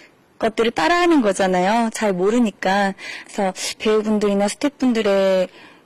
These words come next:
음, 불편하게 하지 않기 위해서 굉장히 노력을 많이 했던 것 같고요. 그리고 한 분 한 분들이 굉장히 조금 실력 있고,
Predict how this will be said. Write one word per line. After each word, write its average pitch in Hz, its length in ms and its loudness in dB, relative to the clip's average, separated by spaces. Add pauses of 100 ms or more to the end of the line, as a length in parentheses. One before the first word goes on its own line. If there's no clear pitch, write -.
(220)
음, 190 360 -2
불편하게 247 500 0
하지 247 320 0
않기 185 480 -2
위해서 185 680 0 (140)
굉장히 202 420 -2
노력을 185 300 0
많이 170 240 -2
했던 208 240 -4
것 208 80 -4
같고요. 196 640 -2 (400)
그리고 190 640 0 (180)
한 294 200 2
분 302 120 4
한 285 140 4
분들이 220 500 0
굉장히 190 380 -2
조금 - 200 -6
실력 285 360 0
있고, 262 500 0